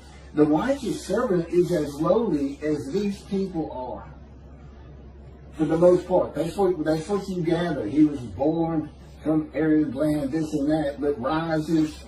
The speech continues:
to a great tree crown. Okay? He starts lowly. Okay? Then he goes back and helps them because they're in the same place. What is it? They're unrighteous.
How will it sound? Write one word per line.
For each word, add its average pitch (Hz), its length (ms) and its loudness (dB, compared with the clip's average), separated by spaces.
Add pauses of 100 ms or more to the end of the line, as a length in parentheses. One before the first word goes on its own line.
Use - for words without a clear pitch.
(260)
to 165 240 8
a - 20 -2
great 151 340 2
tree 180 380 2
crown. 160 580 -4 (760)
Okay? 147 480 0 (160)
He 147 140 2
starts 156 480 0
lowly. 185 500 0 (720)
Okay? 139 480 0
Then 156 200 2
he 180 140 2
goes 156 360 2
back 165 500 -2 (720)
and 147 140 -4
helps 135 400 -4
them 131 300 -8 (680)
because 143 320 2
they're 165 180 4
in 147 80 4
the 143 100 -2
same 147 320 -2
place. 143 360 0
What 151 160 2
is 151 300 2
it? - 80 -12 (200)
They're 160 180 0
unrighteous. 151 920 0